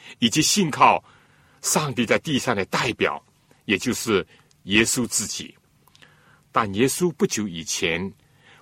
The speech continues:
不是表示要离开他们去到一个地方，而这个地方又是门徒现在不能跟着他去的吗？这不就意味着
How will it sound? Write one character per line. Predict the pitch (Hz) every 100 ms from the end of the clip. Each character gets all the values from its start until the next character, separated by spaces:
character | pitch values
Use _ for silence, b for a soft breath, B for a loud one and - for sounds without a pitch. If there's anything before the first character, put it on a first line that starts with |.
| b
不 | 127
是 | - 120
表 | 104 92 78
示 | - 131
要 | 104
离 | 82 95
开 | - 135
他 | 127 135
们 | 101 90 95 b b b
去 | - - 127
到 | 110
一 | 95
个 | 98
地 | - 131
方， | - 101 98 90 B B
而 | - 208
这 | -
个 | 170
地 | - 180
方 | 156 151
又 | 156
是 | -
门 | 123 98 120
徒 | 123
现 | - 160
在 | 113 123 104 B B B _
不 | 220
能 | 151 101 107
跟 | 175
着 | 170
他 | 139 -
去 | 135 - 190 131
的 | 98
吗？ | 90 _ _ _ _ _ b b b _
这 | -
不 | 98
就 | 107 117 110
意 | 165 151
味 | 120
着 | 98 107 92